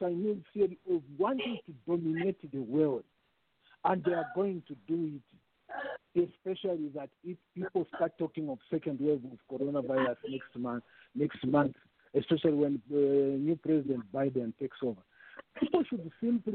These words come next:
accept that this disease is there. It's like flu. So let's find ways of protecting ourselves against the flu. But let's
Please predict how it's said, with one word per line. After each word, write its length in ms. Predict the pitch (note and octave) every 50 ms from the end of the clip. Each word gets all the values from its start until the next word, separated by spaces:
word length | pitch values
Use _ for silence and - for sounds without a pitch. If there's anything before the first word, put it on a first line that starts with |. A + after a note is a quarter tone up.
| - -
accept 540 | D3+ C#3 C#3+ - - - - F3+ - - - _ _ _ _ - A#3+ - - C3+ C#3
that 200 | F3 F3+ - - D#3+ D3+ C#3
this 160 | F#3 B3 C4+ - - E3 - -
disease 300 | D#3+ D3+ C3+ G3 G3 E3+ D3
is 120 | D#3 D3+ B2+ G#2+ A2+
there. 240 | D3+ E3+ E3 D3+ -
It's 220 | B2 C#3 C#3 -
like 160 | - E3 D#3+ - - -
flu. 260 | - F#3 G3 F#3+ C#3+ - _ _ _ -
So 80 | A3+ A3
let's 260 | G3+ G#3+ A3+ G#3+ -
find 240 | - G#3+ A3 G3+ F#3
ways 240 | E3+ E3+ F#3+ G3+ F#3 D#3+
of 100 | E3 D3+ B2+ _ -
protecting 500 | D#3+ D#3 - - F#3 - - F3 E3 D#3
ourselves 420 | D3+ D3 C#3 - - F3 F3 D3+ C3+
against 400 | D3 C#3 C3+ - D#3+ E3+ E3 - - -
the 80 | C3+ - -
flu. 280 | D#3 F3+ G3 F#3 C4+ - _ _ _ _ _ _ _ _ _ -
But 200 | C3+ D3+ F3+ E3+ -
let's 200 | F3 F#3+ A3 A3+